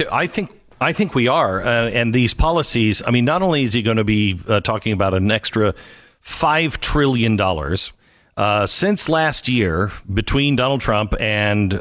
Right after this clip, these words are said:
uh, the Fed and now Joe Biden, uh, we have spent nineteen trillion dollars. Nineteen trillion. Our entire debt from George Washington to today is twenty-eight trillion.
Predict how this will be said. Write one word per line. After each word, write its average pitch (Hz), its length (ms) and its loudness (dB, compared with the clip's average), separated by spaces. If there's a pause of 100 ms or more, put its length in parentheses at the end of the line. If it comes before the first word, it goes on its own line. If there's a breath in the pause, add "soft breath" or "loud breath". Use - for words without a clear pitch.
uh, 95 300 2
the 87 140 -2
Fed 120 560 0 (140)
and 104 640 0
now 110 260 2
Joe 107 220 0
Biden, 90 500 -2 (760 soft breath)
uh, 98 520 2
we 113 340 2
have 139 160 2
spent 117 540 -2 (520)
nineteen 117 920 2 (120)
trillion 98 800 2 (140)
dollars. 92 480 -2
Nineteen 156 340 2
trillion. 104 340 0
Our 120 220 2
entire 175 480 0
debt 147 340 -2
from 110 200 -2
George 123 240 0
Washington 120 500 2 (520 loud breath)
to 131 160 2
today 110 440 0
is 92 160 0
twenty-eight 147 600 0
trillion. 73 560 -2